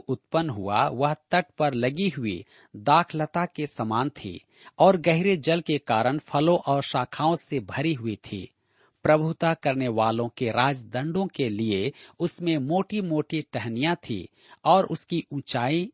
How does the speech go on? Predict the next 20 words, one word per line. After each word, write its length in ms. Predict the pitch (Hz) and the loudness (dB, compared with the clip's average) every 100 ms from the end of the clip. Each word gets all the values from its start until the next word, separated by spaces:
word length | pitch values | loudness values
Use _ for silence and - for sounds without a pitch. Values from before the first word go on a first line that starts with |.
| - | -8
इतनी 340 | 165 208 233 | -6 -2 0
हुई 420 | 156 104 101 117 - - - | 0 -2 -2 -4 -6 -14 -2
कि 60 | |
वह 180 | 160 170 | 4 4
बादलों 500 | 131 127 147 165 190 | 4 0 0 0 -4
के 200 | 170 160 | 0 -2
बीच 400 | 104 98 160 - - | -2 -2 -2 -2 -8
तक 120 | 131 - | -8 -4
पहुंची 500 | 117 113 - 104 - _ _ - - - | -4 -4 -6 -6 -6 _ _ -20 -2 6
और 280 | 185 196 - | 8 8 4
अपनी 440 | 170 - 127 120 | 0 2 0 0
बहुत 440 | 110 135 151 196 - | 0 -2 0 -2 -2
सी 180 | 185 156 | -8 -6
डालियों 520 | 107 120 147 170 190 | -4 -2 -2 -4 -6
समेत 560 | - - 131 120 101 _ - - | -6 -2 0 0 -2 _ -20 -4
बहुत 420 | 135 170 220 - | 0 2 0 0
ही 60 | 190 | -2
लंबी 480 | 120 131 151 156 139 | 0 -2 -2 -2 -4
दिखाई 440 | 113 - 135 160 | -6 -6 -4 -4
पड़ी। 460 | - 113 101 90 | -2 -4 -4 -8